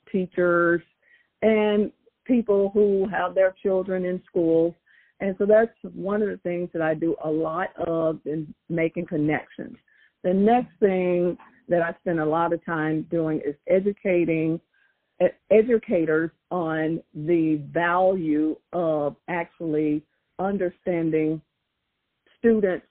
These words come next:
as to the way they are wired, how they communicate. And with doing so, I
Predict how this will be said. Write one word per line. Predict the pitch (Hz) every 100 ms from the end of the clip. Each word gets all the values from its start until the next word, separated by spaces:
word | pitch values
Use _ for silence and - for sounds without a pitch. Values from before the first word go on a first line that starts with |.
| _ _
as | 165 160 165 -
to | 180 165
the | 156
way | 151 165 170
they | 175 175
are | 156
wired, | 151 156 156 165 160 156 160 _
how | - 151
they | 147 151 147 151 _ _ _ -
communicate. | 156 160 185 180 - 196 175 170 160 _ _ _ _ _
And | 185 190 175 170 160 160 160 _ _ _ _
with | 170 208 180 156
doing | 233 392 453 294
so, | - 190 175 170 180 _ _ _ _ _ -
I | 208